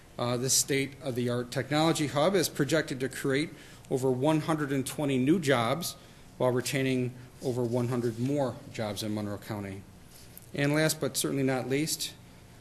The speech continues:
uh, Amazon. So while they were looking for a, a new site for headquarters number two, uh, they found an opportunity right here in, uh, Henrietta to build a new eighty thousand square foot facility that is expected to generate about twenty-five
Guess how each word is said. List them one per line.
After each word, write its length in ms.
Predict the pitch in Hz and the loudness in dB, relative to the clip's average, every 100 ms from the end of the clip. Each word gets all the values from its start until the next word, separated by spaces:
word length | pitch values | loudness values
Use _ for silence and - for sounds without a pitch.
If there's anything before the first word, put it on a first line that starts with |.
| - | -6
uh, 320 | 127 131 127 120 160 | 0 2 2 -2 2
Amazon. 560 | 180 185 143 113 98 - - - - | 6 6 4 0 -4 -12 -18 -16 -8
So 240 | - 127 | -2 2
while 220 | 127 131 | 4 4
they 120 | 127 | 2
were 200 | 123 120 | 0 -2
looking 320 | 113 117 123 107 | -4 -4 -6 -6
for 280 | - 113 | -4 -4
a, 160 | 107 95 - - - - | -4 -8 -12 -20 -20 -10
a 60 | 113 | -4
new 280 | 113 117 | -2 0
site 420 | 110 - 107 117 - | 0 0 0 -4 -6
for 420 | - 117 104 95 - - - - | -6 -4 -4 -8 -14 -20 -14 -8
headquarters 580 | 123 - 127 113 117 | -8 -6 -4 -2 -2
number 220 | 123 110 107 | -2 -4 -4
two, 400 | - 123 120 170 - - - - | -2 0 -2 -4 -12 -20 -20 -8
uh, 180 | 139 123 | -2 0
they 140 | 131 160 | 0 0
found 360 | 185 180 190 | 2 4 4
an 100 | 165 | 4
opportunity 680 | 170 170 139 - 202 165 143 | 2 0 -2 2 4 4 2
right 220 | 156 143 | 0 0
here 440 | 165 156 147 123 - | 0 2 2 -2 -4
in, 300 | 143 135 127 | -2 0 2
uh, 160 | 127 120 | 0 0
Henrietta 640 | 160 151 131 151 127 117 | 2 4 4 4 2 -2
to 80 | - | -2
build 220 | 123 135 | -2 0
a 60 | 131 | 2
new 340 | 139 139 131 135 | 2 0 -2 -4
eighty 360 | 139 135 131 127 | -4 -2 -2 -2
thousand 420 | 135 127 120 120 | -2 0 0 -2
square 280 | - 127 117 | -2 -2 -4
foot 240 | - 110 | -4 -6
facility 680 | - 110 - 151 120 107 107 - - - - | -4 -2 0 0 0 -4 -6 -12 -20 -20 -2
that 160 | 147 151 | 2 2
is 120 | 151 | 2
expected 500 | - - 151 160 - | 0 0 0 -2 -4
to 80 | 135 | -4
generate 440 | 143 139 135 131 | 0 2 4 2
about 360 | 120 123 120 120 | 2 0 -2 -4
twenty-five 600 | 139 131 - 127 127 | -2 -2 0 0 0